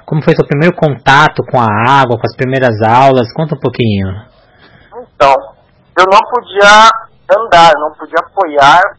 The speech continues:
Speaker 2: a minha perna no, no chão, né? Eu não podia colocar nenhum, nenhuma sobrecarga nela. Então, o professor, no caso o Salvador, que me levava pra piscina, né? Então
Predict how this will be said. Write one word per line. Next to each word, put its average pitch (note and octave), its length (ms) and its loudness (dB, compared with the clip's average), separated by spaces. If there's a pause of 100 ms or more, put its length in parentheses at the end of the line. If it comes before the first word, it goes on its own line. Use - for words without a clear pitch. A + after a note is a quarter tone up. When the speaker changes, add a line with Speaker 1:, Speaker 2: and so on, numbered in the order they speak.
(580)
Speaker 2:
a C3+ 80 -6
minha C#3+ 180 -2 (140)
perna C#3 340 2
no, D3+ 540 -2
no D3 120 -10 (120)
chão, C#3+ 160 0 (100)
né? B2+ 80 0
Eu B2+ 100 -2
não B2+ 140 -18
podia C3 560 2 (460)
colocar B2+ 260 -4
nenhum, C3+ 720 -6 (220)
nenhuma B2 260 -8
sobrecarga C3 720 0
nela. A2+ 300 -6 (920)
Então, A#2+ 480 0
o C#3 500 -2 (1120)
professor, C#3+ 760 -2
no C3 80 -10
caso C3 320 2
o - 100 -16
Salvador, C3 560 -2
que E3 80 -20
me D#3+ 80 -8
levava C#3 560 2
pra C#3+ 160 -2
piscina, B2+ 480 -14
né? A#2 160 -18 (640)
Então A#2+ 180 0